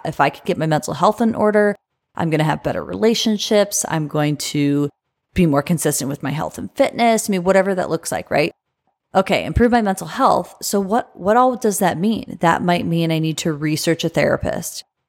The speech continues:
That might mean I need to call my insurance to see what therapists are in network. That might mean I need to call a therapist. I need to schedule an appointment. I need to journal about therapy, right? I don't know. It looks different for you, but, like, every single step. And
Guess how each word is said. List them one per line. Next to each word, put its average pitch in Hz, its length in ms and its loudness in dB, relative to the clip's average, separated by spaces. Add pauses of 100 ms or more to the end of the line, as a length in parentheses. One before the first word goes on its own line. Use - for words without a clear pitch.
(180)
That 165 200 2
might 165 220 0
mean 160 300 -2
I 156 80 -2
need 156 240 -4
to 165 180 -4
call 180 220 2
my 208 80 2
insurance - 560 -2
to 160 100 -2
see 151 520 -2
what 190 380 0
therapists 143 600 -2
are 160 200 4
in 170 180 -2
network. - 440 -4 (420)
That 160 200 2
might 165 220 -2
mean 160 200 -4
I 160 80 -4
need 160 240 -6
to 170 220 -4
call 226 380 2
a 180 40 0
therapist. 127 540 -4
I 147 60 -2
need 160 240 -4
to 180 180 -4
schedule 170 520 0
an 202 80 0
appointment. 190 580 -4
I 156 160 -6
need 156 360 -8
to 156 520 -6 (540)
journal 196 540 0 (100)
about 156 560 2
therapy, 147 380 0
right? 170 240 4
I 175 100 4
don't 170 140 2
know. 135 120 0
It 120 80 -2
looks 165 220 -4
different 160 260 -4
for 170 80 -6
you, 156 120 0
but, - 220 -4
like, - 280 -6
every 226 380 4
single 180 280 -2
step. - 360 -2
And 165 220 -2